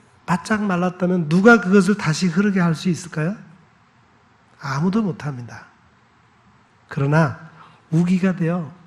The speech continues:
비가 내리면은 일순간에 흙탕물이 가득한 경류가 됩니다. 말라버린 네게부 사막에 시냇물이 흐르게 됩니다.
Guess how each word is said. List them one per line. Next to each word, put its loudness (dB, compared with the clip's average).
비가 2
내리면은 -2
일순간에 0
흙탕물이 2
가득한 -2
경류가 -2
됩니다. -10
말라버린 10
네게부 10
사막에 6
시냇물이 6
흐르게 4
됩니다. 0